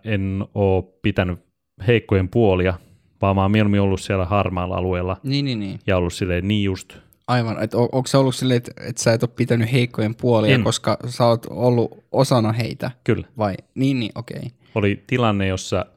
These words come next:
Speaker 1: ää, oltiinko viidennellä. Ehkä on kertonut tän. Että,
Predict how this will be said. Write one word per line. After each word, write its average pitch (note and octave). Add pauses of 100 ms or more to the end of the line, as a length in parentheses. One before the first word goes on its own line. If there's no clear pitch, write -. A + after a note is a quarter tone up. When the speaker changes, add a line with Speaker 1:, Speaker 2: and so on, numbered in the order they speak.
(840)
Speaker 1:
ää, F2
oltiinko F#2+
viidennellä. F2+ (420)
Ehkä F3
on C3
kertonut G2
tän. - (2000)
Että, G#2